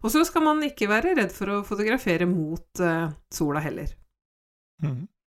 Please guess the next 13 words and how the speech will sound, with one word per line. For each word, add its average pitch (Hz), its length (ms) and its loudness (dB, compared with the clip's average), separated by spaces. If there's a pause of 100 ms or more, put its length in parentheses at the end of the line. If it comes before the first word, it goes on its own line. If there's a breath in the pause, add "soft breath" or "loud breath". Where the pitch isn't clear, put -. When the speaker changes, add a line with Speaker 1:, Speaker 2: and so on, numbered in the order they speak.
(500 soft breath)
Speaker 2:
Nei, 143 80 2
det 139 120 0
kan 131 140 4
jo 120 100 4
bli 120 180 4
utrolig 113 540 0
fine 107 400 -2
bilder 104 560 2
med 104 340 0
sånn 104 240 0
stjerneforma 98 960 0
sol, 101 500 2
eh, 107 300 2